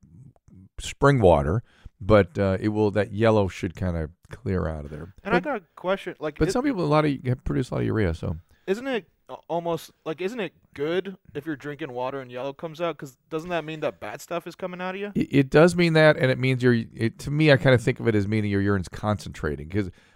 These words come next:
Speaker 1: but you remember a couple shows ago, the guy was talking about drinking gallons of water and like, "Oh, why can't, if I drink seven gallons, uh,"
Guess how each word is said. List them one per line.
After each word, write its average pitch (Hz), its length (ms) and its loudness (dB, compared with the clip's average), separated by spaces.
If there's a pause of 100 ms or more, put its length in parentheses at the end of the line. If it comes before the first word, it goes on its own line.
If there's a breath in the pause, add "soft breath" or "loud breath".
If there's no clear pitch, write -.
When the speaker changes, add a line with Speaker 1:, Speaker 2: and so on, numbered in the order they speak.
Speaker 1:
but 135 120 -2
you 131 60 -4
remember 170 340 8
a 113 80 6
couple - 440 -8
shows 139 340 2
ago, 92 260 4
the 92 140 0
guy 101 180 2
was 98 180 0
talking 101 280 0
about 92 140 0
drinking 92 320 -4
gallons 98 400 0
of 87 80 -2
water 98 500 2
and 98 80 -2
like, 104 120 4
"Oh, 208 360 6
why 101 180 2
can't, - 220 -2 (160 loud breath)
if - 60 6
I 254 100 8
drink 240 180 2
seven 226 340 2
gallons, 220 360 2
uh," - 240 2